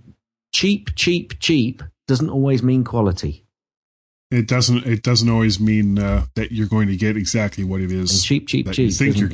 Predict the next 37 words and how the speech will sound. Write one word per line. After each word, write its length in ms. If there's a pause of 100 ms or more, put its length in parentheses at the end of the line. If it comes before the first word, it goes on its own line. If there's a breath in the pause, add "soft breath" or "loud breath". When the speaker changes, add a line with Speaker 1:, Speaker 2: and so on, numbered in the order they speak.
Speaker 1:
you 60
know, 60
Speaker 2:
getting. 160
Speaker 1:
it's 160
not, 260
it, 220
it, 160
people 260
think 220
it's 160
free, 400
but 140
it's 180
not 180
always 280
free 240
Speaker 2:
Yeah. 80
Speaker 1:
as 80
well. 200
Speaker 2:
Well, 140
I 40
mean, 160
for 160
example, 360
we 140
use 500
Google 360
Plus, 360
a 160
Google 320
Plus 220
community 640 (600)
for 260
the 100
My 180
Mac 280
podcast. 640